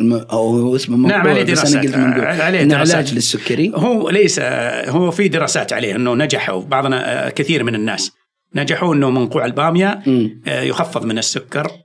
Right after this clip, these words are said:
Speaker 1: يخفض
Speaker 2: يخفض
Speaker 1: وليس
Speaker 2: من
Speaker 1: علاج.
Speaker 2: السكر. لم يكن علاجا للبنكرياس، كما،
Speaker 1: مم.
Speaker 2: كما ذكرت، لم ينشط البنكرياس ويعطيه
Speaker 1: مم.
Speaker 2: هكذا، لكنه يخفض السكر بنسبة كبيرة،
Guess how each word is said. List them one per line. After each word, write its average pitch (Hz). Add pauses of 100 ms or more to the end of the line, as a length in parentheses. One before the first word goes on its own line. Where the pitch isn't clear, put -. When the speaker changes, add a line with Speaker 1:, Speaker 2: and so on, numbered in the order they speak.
Speaker 1:
يخفض 151
Speaker 2:
يخفض 170
Speaker 1:
وليس 165
Speaker 2:
من 135
Speaker 1:
علاج. 131
Speaker 2:
السكر. 113 (440)
لم 175
يكن 160
علاجا 139
للبنكرياس، 110
كما، 123
Speaker 1:
مم. 110
Speaker 2:
كما 135
ذكرت، 131
لم 160
ينشط 139
البنكرياس 123
ويعطيه 117
Speaker 1:
مم. 104
Speaker 2:
هكذا، 113
لكنه 175 (220)
يخفض 151
السكر 160
بنسبة 139
كبيرة، 147